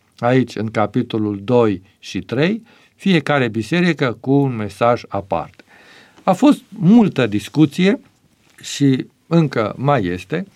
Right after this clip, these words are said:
în legătură cu semnificația mesajului către cele șapte biserici. Așa cum sunt prezentate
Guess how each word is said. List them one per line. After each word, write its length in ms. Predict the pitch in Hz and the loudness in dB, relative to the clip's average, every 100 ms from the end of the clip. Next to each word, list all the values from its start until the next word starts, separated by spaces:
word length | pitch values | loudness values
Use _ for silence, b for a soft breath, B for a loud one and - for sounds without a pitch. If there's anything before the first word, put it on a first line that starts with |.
| b b | b b
în 100 | 151 | 0
legătură 600 | 175 143 143 143 208 175 | 2 4 2 2 2 2
cu 320 | 139 147 156 139 _ b b | 2 2 2 0 _ b b
semnificația 1300 | _ - 196 160 139 123 - 90 85 - 98 113 180 - _ | _ 2 2 2 0 -4 -2 -4 -4 -4 -2 0 -2 -8 _
mesajului 840 | - 135 113 - 107 107 123 143 160 | -6 -4 -2 0 0 0 0 2 2
către 340 | 131 120 110 | -2 -4 -4
cele 280 | 104 123 113 | -2 -2 -2
șapte 440 | 104 107 101 - | -2 -4 -4 -4
biserici. 720 | 92 87 - 156 151 - - _ _ | -6 -8 -10 -12 -12 -16 -20 _ _
Așa 320 | - 139 196 202 | -6 -2 0 0
cum 200 | 156 131 | 0 -2
sunt 280 | - 156 135 | -2 -2 -2
prezentate 880 | 120 110 110 107 127 110 95 90 | -4 -4 -4 0 0 0 -4 -6